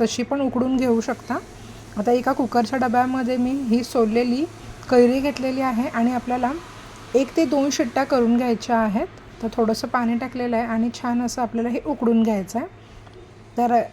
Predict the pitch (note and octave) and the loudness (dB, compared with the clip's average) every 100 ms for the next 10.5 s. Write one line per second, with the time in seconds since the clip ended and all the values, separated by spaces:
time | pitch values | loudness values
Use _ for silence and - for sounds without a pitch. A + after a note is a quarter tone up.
0 | - - - B3+ A#3 C#4+ C#4 C4+ C#4 A3+ | -16 -20 -12 -10 -6 -2 0 0 -2 -4
1 | B3+ B3 A#3+ B3+ A3+ A#3+ - B3 A#3 G#3+ | -4 -2 -4 -4 -4 -4 -2 -2 -2 -4
2 | A#3+ B3 A#3 A#3 B3 A#3 A#3 A#3 A#3 G3 | -2 0 2 2 0 -2 -2 -4 -6 -4
3 | B3 C4 C4 A#3+ A#3+ A#3 A3+ - A#3 E4 | -2 -2 0 2 4 4 2 -2 -8 -8
4 | - - - - - - A3+ A3+ - C4 | -14 -20 -20 -20 -20 -10 -6 -6 -4 -4
5 | G#3 A#3+ G#3 - C4+ C#4+ A3+ B3+ B3 A3 | 0 2 0 2 0 0 -2 0 -2 0
6 | A#3+ A3+ A#3+ A#3+ A#3 A#3 A#3 A3 G3+ E4 | 0 0 0 0 0 0 0 -2 -4 -6
7 | - - - - - - A3 B3+ A3+ B3 | -8 -20 -20 -20 -16 -8 -6 -2 -2 -2
8 | A#3 B3+ A#3 B3 C4 C4 C4+ A#3+ A#3+ C#4+ | -2 0 0 0 -2 -2 -2 -4 -4 -4
9 | B3 A#3 A#3 A#3 A3+ A3 A#3+ A#3+ C4 A3+ | -2 0 0 0 0 0 -2 0 -2 -2
10 | G#3+ A3+ A3 A#3+ G#3+ | 0 -2 -2 -2 -2